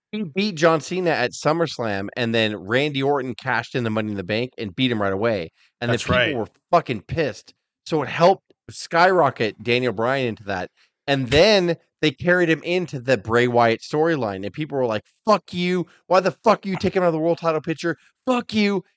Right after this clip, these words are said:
Speaker 1: But it was all just, and then after he broke away, like Dave's gonna say, from the,
Speaker 2: Yeah.
Speaker 1: the Bray Wyatt family, he, that's when the Yes Movement happened.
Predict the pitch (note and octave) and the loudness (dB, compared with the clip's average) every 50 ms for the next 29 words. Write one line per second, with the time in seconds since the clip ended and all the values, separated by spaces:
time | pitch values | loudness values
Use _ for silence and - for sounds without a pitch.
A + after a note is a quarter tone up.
0 | _ _ - D3+ E3 D#3+ D3+ C#3 C#3+ - - D#3 D#3+ D#3+ E3 F3 D3+ - C#3+ - | _ _ 0 2 2 4 2 0 -2 0 4 6 8 8 8 6 6 2 -8 -10
1 | - D#3 A#2 C#3+ C#3+ C3 C#3+ D3 - - C#3 D3 D#3+ E3 - - F3+ D3 C#3+ E3 | -6 -4 -2 -2 0 0 -2 -2 -2 -2 0 2 2 2 0 -2 -6 -4 -4 -6
2 | D3 G#2+ - B2+ C#3 C#3+ C3+ - C3+ C3 D#3 F3+ E3+ C#3 A#2+ A2 G#2+ G2+ - B2 | -6 -2 2 4 4 4 2 0 0 2 4 4 4 4 2 0 -2 -2 0 0
3 | A#2 A2 - - A#2+ A2+ G2+ - D#3 D3 C3+ A#2 - _ - C3 B2+ B2 B2 A2+ | 0 0 0 -4 -6 -6 -4 -4 -2 -2 -2 -2 -4 _ 0 2 2 2 2 0
4 | A2+ A2+ G#2 G2+ C#3 C#3+ C#3 A#2+ G#2+ F2 - A2+ A2+ A2+ A#2 A2+ A2+ G2 - A#2 | -2 -2 -2 0 2 2 2 2 0 0 0 0 0 2 0 0 -2 -2 -2 -2
5 | A#2+ B2+ C3+ D#3 F3 F#3 F#3+ - _ _ _ _ _ _ _ - F3 F3 E3 G#2 | -2 -2 -2 -2 -2 -4 -4 -6 _ _ _ _ _ _ _ -4 -4 -4 -4 -6
6 | G#2+ F#2+ C#3+ C#3 C#3+ E3 F3+ - - F3+ E3+ D#3 D3 C3+ C3+ C#3+ C#3+ - - D3 | -6 0 2 4 6 6 4 2 2 0 2 2 2 4 4 4 4 4 2 0
7 | B2+ A#2+ A#2+ A#2 A2 G#2+ G#2+ G#2 - - A2 G#2+ G2+ | 0 0 0 -2 -4 -4 -4 -4 -6 -6 -8 -8 -10